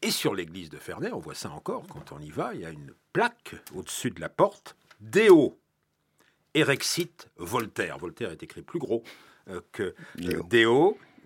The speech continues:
Speaker 1: Voltaire a érigé pour Dieu, euh, cet, euh, édifice. Alors, le déisme de Voltaire, le Dieu de Voltaire.
Speaker 2: En fait, le, effectivement, Dieu est un théiste ou un déiste, comme on voudra.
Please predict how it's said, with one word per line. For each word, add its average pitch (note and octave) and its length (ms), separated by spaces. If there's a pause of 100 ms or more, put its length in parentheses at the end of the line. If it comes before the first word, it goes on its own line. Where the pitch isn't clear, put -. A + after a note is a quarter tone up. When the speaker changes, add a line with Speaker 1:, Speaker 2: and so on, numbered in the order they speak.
(180)
Speaker 1:
Voltaire G#2+ 800 (100)
a A2+ 160 (240)
érigé G#2+ 640 (100)
pour A2+ 220
Dieu, G2+ 360 (440)
euh, B2+ 100
cet, - 480
euh, G2 320 (140)
édifice. G2 640 (540)
Alors, F#2 260
le C#3 120
déisme A#2 720
de A2 140
Voltaire, C#2 640
le D#2+ 100
Dieu A#2 340
de - 80
Voltaire. - 640 (1400)
Speaker 2:
En C3 120
fait, F#3 400
le, F#2 640
effectivement, A2+ 500
Dieu G#2 220
est F#2 140
un D2+ 160
théiste F#2 400
ou D#2+ 80
un D2+ 40
déiste, E2+ 360
comme E2+ 120
on D#2+ 80
voudra. G#2+ 380